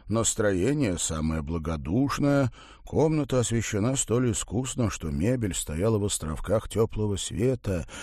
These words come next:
между которыми пролегли глубокие тени, обособляя каждую группу, замыкая,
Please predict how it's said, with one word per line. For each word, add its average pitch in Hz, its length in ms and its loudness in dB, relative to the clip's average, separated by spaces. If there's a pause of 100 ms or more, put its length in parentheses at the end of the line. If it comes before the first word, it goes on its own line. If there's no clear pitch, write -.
(140)
между 92 340 0
которыми 90 520 0
пролегли 82 520 0
глубокие 90 600 -2
тени, 85 580 -2 (200)
обособляя 82 840 -2
каждую 76 520 -4
группу, 78 540 -4 (160)
замыкая, 87 920 0